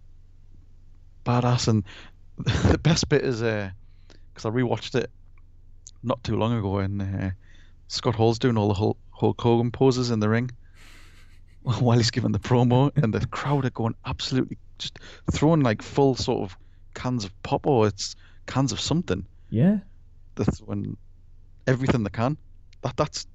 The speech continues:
Speaker 1: to me, that, I think that's one of the last times you see real, real sort of heat.
Speaker 2: Yeah, real legitimate heat.
Speaker 1: Yeah, this
Speaker 2: I
Speaker 1: is like,
Speaker 2: mean,
Speaker 1: "How could you possibly do this, Hogan? How dare you do this to us?"
Speaker 2: this was so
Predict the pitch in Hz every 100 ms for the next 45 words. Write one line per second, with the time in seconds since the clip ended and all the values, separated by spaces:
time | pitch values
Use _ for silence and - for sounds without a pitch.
0 | - - 151 117 110 - 135 - 135 -
1 | - 113 104 101 104 104 - 113 127 117
2 | 107 98 101 113 110 95 104 110 104 95
3 | 95 - - - - - - - - 127
4 | - - - - - - - 101 85 92
5 | 113 120 113 107 101 107 104 101 110 101
6 | 101 - 180 180 - 92 90 - - -
7 | - - - - 113 95 110 92 127 127
8 | 117 - - - 110 110 - 123 113 98
9 | 101 107 110 113 113 123 120 117 113 110
10 | - 104 107 113 110 104 113 - - 113
11 | - - - - - - 113 147 - 139
12 | - - 143 139 135